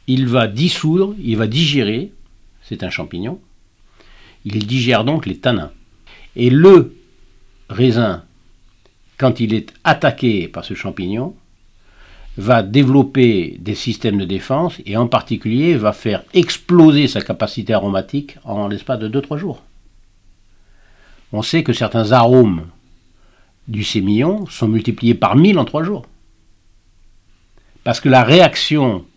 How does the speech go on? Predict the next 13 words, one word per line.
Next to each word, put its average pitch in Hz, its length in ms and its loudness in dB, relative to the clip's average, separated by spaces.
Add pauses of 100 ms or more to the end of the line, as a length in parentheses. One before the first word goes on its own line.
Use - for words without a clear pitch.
(100)
classique 147 480 0
dans 98 120 -4
tous 175 140 -2
les 165 80 4
végétaux, 123 640 -2 (580)
quand 175 260 2
il 131 80 2
y 117 40 4
a 110 40 2
une 107 120 0
attaque, - 580 -6
les 113 320 -2
végétaux 120 720 -2